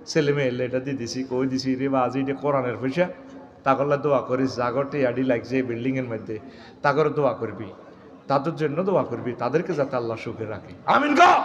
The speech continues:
আকসার হোটেলগুলা আসেনি আঙ্গ নোয়াখালী শরীফে, আনুক্কা আনুক্কা জায়গার মধ্যে করে। ওই এমনি,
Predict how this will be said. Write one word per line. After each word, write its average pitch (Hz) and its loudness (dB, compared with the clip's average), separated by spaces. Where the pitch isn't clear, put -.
আকসার 339 4
হোটেলগুলা 277 4
আসেনি 226 2
আঙ্গ 196 -2
নোয়াখালী 175 2
শরীফে, 156 -2
আনুক্কা 254 6
আনুক্কা 233 2
জায়গার 190 0
মধ্যে 160 -6
করে। 135 -4
ওই 220 4
এমনি, 226 2